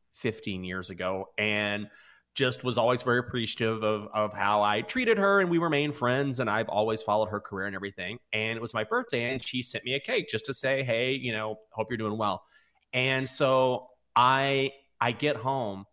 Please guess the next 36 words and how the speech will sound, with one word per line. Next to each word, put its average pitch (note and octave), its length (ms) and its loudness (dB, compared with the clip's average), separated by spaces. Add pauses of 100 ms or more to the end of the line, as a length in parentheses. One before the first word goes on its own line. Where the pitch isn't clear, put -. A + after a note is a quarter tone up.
(280)
I A#2+ 100 4
didn't D3+ 180 2
even A#2+ 240 0
know C3 240 4
this G#2+ 200 -4
was G2 120 -8
sent C3 240 -4
to G2 100 -14
me. F2 300 -8 (380)
And G#2 100 -2
I G#2+ 100 2
get G2 200 -4
home, B2 440 -2 (420)
and G2 560 -4
my G#2 120 -6
ex-wife A2+ 300 -4
was A2+ 100 -10
like, A#2 180 -6
"Yeah, G#3+ 120 -2
she - 140 -8
sent B2+ 160 -10
you A2 80 -4
a G#2+ 40 -2
cake." B2+ 440 -6 (160)
And A#2 140 -4
I A2+ 160 -2
open C3+ 220 -2
up C3 120 -8
the A#2+ 80 -6
box, A#2 500 -2 (460)
and A#2+ 120 -6
she's A2+ 200 -6
already A#2 240 -4
started G#2 320 -8
eating G2+ 240 -10
it. - 120 -20